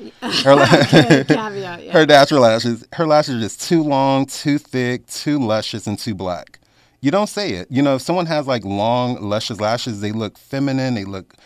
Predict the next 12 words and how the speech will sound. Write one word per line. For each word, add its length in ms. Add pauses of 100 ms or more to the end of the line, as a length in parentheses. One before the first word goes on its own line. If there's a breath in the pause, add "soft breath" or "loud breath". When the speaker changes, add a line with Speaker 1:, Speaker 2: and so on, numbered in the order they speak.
(240 soft breath)
Speaker 2:
eye-, 260
they, 120
you 100
know, 140
doughy-eyed. 920 (400 soft breath)
Um, 240
and 80
so 200
play 340
up 120
your 100
mascara, 640